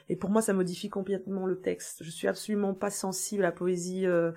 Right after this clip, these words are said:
hermétique, conceptuelle, euh, qui part de la tête, c'est moi, voilà.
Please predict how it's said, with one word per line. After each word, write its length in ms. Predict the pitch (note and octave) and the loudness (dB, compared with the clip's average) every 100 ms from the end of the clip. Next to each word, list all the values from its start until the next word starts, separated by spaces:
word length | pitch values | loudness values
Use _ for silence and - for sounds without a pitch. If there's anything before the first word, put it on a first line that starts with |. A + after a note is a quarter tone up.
| - - - - - | -8 -16 -16 -20 -6
hermétique, 540 | F#3 F#3+ F#3 F#3 F#3 | 0 4 2 2 -8
conceptuelle, 800 | - E3+ F#3 F#3 - F#3 F#3 F3+ | -8 -4 -4 -4 -2 4 4 4
euh, 100 | E3+ | 0
qui 220 | E3+ - | -4 -12
part 260 | - F#3+ E3+ | -4 0 2
de 80 | E3+ | 4
la 100 | E3 | 2
tête, 280 | E3 G#3+ - | 2 0 2
c'est 100 | F3+ | 2
moi, 340 | F3 F3 F#3+ | 2 0 -4
voilà. 260 | F3+ F3 | -6 -4